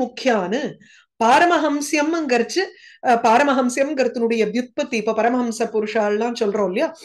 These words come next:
அந்த மாதிரி பரம் அப்படின்னா பரம் ஏவ பாரம், அதுதான் எல்லை.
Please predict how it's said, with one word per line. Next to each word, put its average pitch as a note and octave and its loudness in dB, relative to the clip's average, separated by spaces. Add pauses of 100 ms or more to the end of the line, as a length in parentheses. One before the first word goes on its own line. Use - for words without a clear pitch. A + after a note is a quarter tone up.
(180)
அந்த G3+ -2
மாதிரி A#3 -2
பரம் D#4 2 (100)
அப்படின்னா G#3+ 0 (240)
பரம் C4 2 (100)
ஏவ A#3 6 (140)
பாரம், F3+ -2 (420)
அதுதான் G#3+ -2
எல்லை. G3+ 0